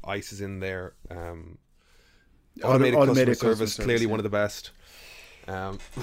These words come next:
Speaker 1: <laughs> we, we got a good spread on these.
Speaker 2: Yeah.
Speaker 1: Yeah. I don't know that there's much else to, to be said. Um,
Speaker 2: Brian, but, sorry, Brian, you, or
Speaker 1: do
Speaker 2: Eddie?
Speaker 1: you want to elaborate on Drowned Giant?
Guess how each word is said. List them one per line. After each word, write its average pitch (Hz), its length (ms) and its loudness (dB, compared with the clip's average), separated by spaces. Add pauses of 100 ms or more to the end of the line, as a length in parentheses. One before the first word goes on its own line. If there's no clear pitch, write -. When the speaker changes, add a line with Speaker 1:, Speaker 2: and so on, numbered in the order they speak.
(480)
Speaker 1:
<laughs> - 60 -10
we, 143 180 -6 (280)
we 135 140 -4
got 147 200 4
a 139 40 2
good 123 260 0
spread 117 320 2
on 104 160 -2
these. 87 240 -6 (260)
Speaker 2:
Yeah. 95 160 -10 (420)
Speaker 1:
Yeah. 139 400 0 (540)
I 123 120 -4
don't 185 180 2
know 170 100 6
that 139 100 -2
there's 120 160 -2
much 120 240 -2
else 107 260 -2
to, 104 160 -2
to - 200 -8
be 98 180 -4
said. 131 360 -2 (300)
Um, 101 400 -6
Speaker 2:
Brian, 175 320 6
but, 165 200 -2
sorry, 151 200 2
Brian, 156 380 0 (100)
you, 147 140 0
or 151 160 4
Speaker 1:
do 143 60 4
Speaker 2:
Eddie? 139 120 8
Speaker 1:
you 170 120 6
want 165 180 4
to 135 60 0
elaborate 135 480 0
on 156 100 0
Drowned 151 280 0
Giant? 151 380 -4